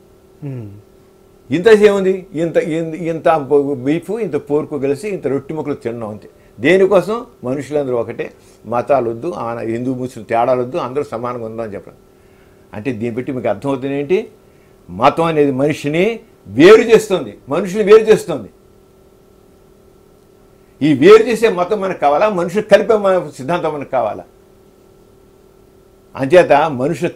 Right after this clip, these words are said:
Speaker 2: కలిపే సిద్ధాంతాలు కావాలి కానీ మనుషులు వేరు చేసే మతాలు వద్దు మనకి. ఆ beef and pork ఫంక్షన్లో ఇప్పుడు ఎంతండి, చివరికి ఇందిరాగాంధీ దగ్గరికి వెళ్ళి, ఇందిరాగాంధీ ఇప్పుడు అధికారంలో ఉంది, ఇందిరాగాంధీ దగ్గరికి వెళ్ళి ఏమైనా సరే ban చేయాలి beef and pork అంటే ఇందిరాగాంధీ,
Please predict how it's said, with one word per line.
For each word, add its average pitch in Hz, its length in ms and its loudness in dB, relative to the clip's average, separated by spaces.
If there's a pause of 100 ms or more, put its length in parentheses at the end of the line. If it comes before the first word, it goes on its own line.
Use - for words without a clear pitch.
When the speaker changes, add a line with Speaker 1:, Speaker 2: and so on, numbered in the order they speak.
Speaker 2:
కలిపే 208 260 6
సిద్ధాంతాలు 160 480 4
కావాలి 131 280 0
కానీ 131 180 -2
మనుషులు 135 360 -6
వేరు 135 180 2
చేసే 131 180 -8
మతాలు 110 360 -6
వద్దు 120 240 -4
మనకి. 101 260 -10 (1500)
ఆ 117 100 -4 (120)
beef 185 220 0
and 185 120 0
pork 196 160 2
ఫంక్షన్లో 165 460 0
ఇప్పుడు 139 160 2
ఎంతండి, 165 560 2 (440)
చివరికి 170 340 4
ఇందిరాగాంధీ 180 480 4
దగ్గరికి 165 360 4
వెళ్ళి, 185 220 2 (160)
ఇందిరాగాంధీ 170 400 4
ఇప్పుడు 139 220 2
అధికారంలో 147 360 2
ఉంది, 107 120 -4 (380)
ఇందిరాగాంధీ 170 360 4
దగ్గరికి 165 160 0
వెళ్ళి 156 160 -6 (100)
ఏమైనా 185 200 4
సరే 175 120 0
ban 175 340 4
చేయాలి 170 280 2
beef 143 260 -6
and 147 120 -8
pork 135 180 -2
అంటే 151 260 -8
ఇందిరాగాంధీ, 147 420 -2